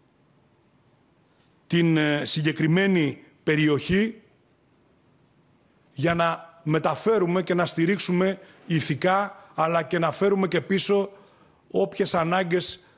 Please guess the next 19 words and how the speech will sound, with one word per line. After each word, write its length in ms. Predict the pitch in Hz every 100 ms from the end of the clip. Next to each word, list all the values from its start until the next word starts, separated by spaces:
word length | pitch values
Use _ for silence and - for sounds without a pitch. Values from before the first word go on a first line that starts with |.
| _
και 180 | - 165 -
όπου 340 | 190 202 185
μπορούμε 460 | 151 156 170 185 185
να 140 | 170
τους 120 | 135
φανούμε 380 | - 160 185 175
χρήσιμοι. 540 | 160 160 - 123 123 - _ _ _ _ _ _ _ _ _ _ -
Αυτή 360 | - 151 185 233
την, 360 | 226 220 214 - - _ _
ε, 560 | 170 165 160 147 139 190 _ _ _ _ _ -
πρόταση 720 | 202 208 208 151 - 123 117 _ _ _ -
μου 220 | 143 139
ζήτησαν 680 | 131 175 - 160 147 120 - _ _ _ _ _ _ _ _ _ _ _ _ _ _ _ -
να 220 | 151 156
μεταφέρω, 580 | 147 143 127 165 190 190
να 140 | 170
διοργανώσουμε 600 | 151 156 151 180 202 185
από 180 | 165 160
κοινού 420 | 151 156 190 196